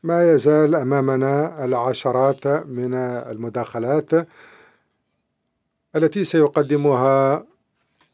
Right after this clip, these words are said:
متحدثون طلبوا الكلمة، والقائمة الموجودة أمامي تشتمل على أسماء عديدة، وسنبدأ الاجتماع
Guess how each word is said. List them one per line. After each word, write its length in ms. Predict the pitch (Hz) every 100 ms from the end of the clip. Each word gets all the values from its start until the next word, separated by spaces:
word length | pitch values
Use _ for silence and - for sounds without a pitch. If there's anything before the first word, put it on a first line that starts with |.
| _ _ _ _ _ _ _ 165
متحدثون 760 | 143 - - 143 127 139 143
طلبوا 480 | 135 147 131 120 123
الكلمة، 680 | 107 - 143 135 151 165 160
والقائمة 960 | 175 185 185 170 135 - 190 165 135
الموجودة 720 | 123 117 110 139 127 113 - 127
أمامي 480 | 131 127 123 165 175 _ _ _ _ _ _ _ _ _ _ _ _ _ _ _ _ _ _ _ _ _ _ _ _ -
تشتمل 480 | 131 - 143 131 127
على 360 | 107 120 123
أسماء 600 | 107 - 135 123 117 113
عديدة، 640 | 98 113 110 123 135 196 - _ _ - - _ -
وسنبدأ 800 | 139 131 - 139 139 127 160 160 143 143 147
الاجتماع 760 | 113 107 131 127 123 120 120